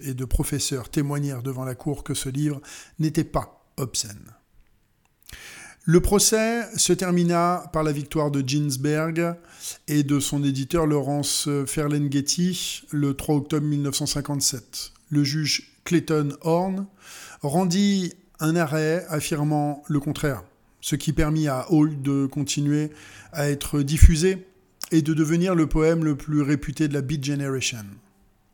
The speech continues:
Mais au-delà de cette bataille juridique, c'est bien d'une révolution esthétique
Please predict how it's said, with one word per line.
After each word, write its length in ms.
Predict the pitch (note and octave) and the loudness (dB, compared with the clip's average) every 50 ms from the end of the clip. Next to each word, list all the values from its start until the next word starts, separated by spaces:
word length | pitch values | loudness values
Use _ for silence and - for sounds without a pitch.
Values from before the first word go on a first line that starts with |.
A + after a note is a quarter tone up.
| - - - | -10 -4 0
Mais 240 | D#3 E3+ F3 D3+ F3 - - - - - - - - | 2 2 2 2 0 -6 -16 -20 -20 -20 -20 -4 0
au-delà 300 | E3 E3 D3+ F#3 F#3+ F#3 | 2 2 4 4 2 2
de 60 | - | 2
cette 180 | F3 E3 C#3+ | 2 0 2
bataille 280 | D#3 D#3 D3+ D#3 D#3 D3 | 0 0 2 2 2 2
juridique, 520 | C3 D3 C#3+ D3 C#3+ C3+ D3+ E3 D3+ - | 2 2 2 2 0 0 0 -4 -4 -4
c'est 180 | - - D3+ C#3 | -4 -2 -2 0
bien 340 | C#3 C#3+ C#3+ C#3+ C#3+ D3 D3+ F#3+ | 0 0 0 0 0 -2 -4 -4
d'une 220 | C3+ C3+ C#3+ C#3 | -2 -2 -2 0
révolution 540 | C3+ C#3 C3+ C#3 C#3 C3 - - C#3+ C#3 - | 0 0 0 0 -2 -2 -4 -4 -6 -6 -4
esthétique 640 | E3 - - - D#3+ - - D3+ - - - - | -2 -2 0 0 -2 -2 -4 -6 -6 -8 -12 -16